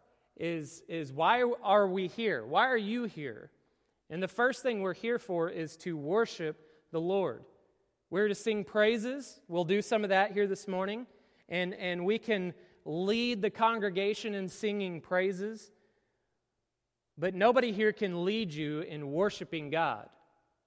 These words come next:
That's something personal that depends on you and your relationship with the Lord.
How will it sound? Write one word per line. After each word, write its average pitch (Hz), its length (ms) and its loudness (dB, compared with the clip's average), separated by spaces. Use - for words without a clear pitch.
That's 175 300 0
something 185 400 -4
personal 139 640 -6
that 135 160 -10
depends 175 360 -6
on 151 200 -4
you 160 340 -2
and 151 180 -10
your 151 120 -4
relationship 151 600 -6
with 143 120 -14
the 131 40 -12
Lord. 131 360 -6